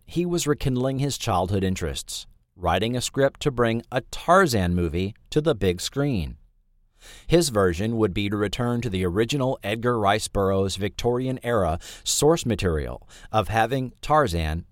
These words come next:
be trained in the ways of British nobility after being rescued from his jungle life. Roddenberry's version added a superhero element to the story,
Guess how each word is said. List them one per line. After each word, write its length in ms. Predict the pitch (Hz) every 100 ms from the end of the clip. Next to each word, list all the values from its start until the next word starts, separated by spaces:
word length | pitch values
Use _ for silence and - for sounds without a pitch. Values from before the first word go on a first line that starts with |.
| -
be 120 | 95
trained 440 | 82 - 95 120 139
in 80 |
the 80 | 156
ways 420 | 127 98 92 95
of 160 | 107 87
British 320 | 98 98 104
nobility 600 | 113 107 120 110 73 62 _
after 300 | 85 85 -
being 260 | 98 117 117
rescued 580 | 127 117 - 85 76 80 _
from 180 | - 120
his 140 | 127
jungle 400 | 95 90 90 95
life. 460 | 92 82 69 67 - - _ _ _ _ _ _ _ - - - -
Roddenberry's 560 | 123 156 160 113 104
version 480 | 90 107 113 139 135 - -
added 240 | 156 175
a 40 | 151
superhero 720 | - 190 170 117 107 101 90
element 340 | 87 87 80
to 80 | -
the 80 | 90
story, 540 | - 98 85 60 57